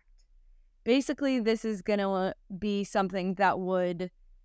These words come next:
get rid of the, like, state by state laws and, like, kind of get rid of the disadvantages that some states might have, um, compared to others. Um,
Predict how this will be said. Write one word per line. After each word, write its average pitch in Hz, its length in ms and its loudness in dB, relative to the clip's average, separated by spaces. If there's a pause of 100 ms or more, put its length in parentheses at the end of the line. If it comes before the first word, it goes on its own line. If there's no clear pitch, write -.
(800)
get 247 280 4
rid 220 280 2
of 208 180 0
the, 196 300 0
like, 185 180 0
state 196 280 0
by 180 120 2
state 180 300 -2
laws 175 320 0
and, 175 180 -4
like, 170 200 -4
kind 190 180 -4
of 170 80 -4
get 185 180 -4
rid 185 140 0
of 175 140 -4
the 180 80 -2
disadvantages 175 1080 -2
that - 180 -6
some 175 200 -4
states 175 340 -4
might 175 260 -2
have, 165 480 -2 (120)
um, 165 440 0
compared 170 440 -4
to 202 160 -6
others. 185 840 0 (500)
Um, 180 840 0